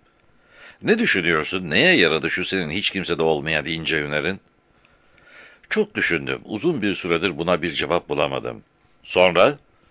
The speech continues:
Sonra birden aklıma geldi. O gelen ne?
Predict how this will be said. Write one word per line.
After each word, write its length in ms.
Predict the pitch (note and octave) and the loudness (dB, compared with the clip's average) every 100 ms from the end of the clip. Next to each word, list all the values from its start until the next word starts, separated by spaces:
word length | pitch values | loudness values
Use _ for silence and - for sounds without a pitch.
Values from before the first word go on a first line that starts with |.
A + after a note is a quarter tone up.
| _ - | _ -14
Sonra 320 | - F#3+ F#3 | -4 0 2
birden 260 | G3 E3+ | 2 2
aklıma 380 | D3+ C#3+ C#3+ C3 | 0 0 -2 -2
geldi. 480 | F#2 D#2 C#2+ B1 A#1 _ _ _ _ _ - | 0 0 0 -4 -8 _ _ _ _ _ -4
O 120 | D#2 | -2
gelen 440 | D#2 E2 A2+ D#3 A#2+ | 2 4 4 4 2
ne? 220 | G#2 | 0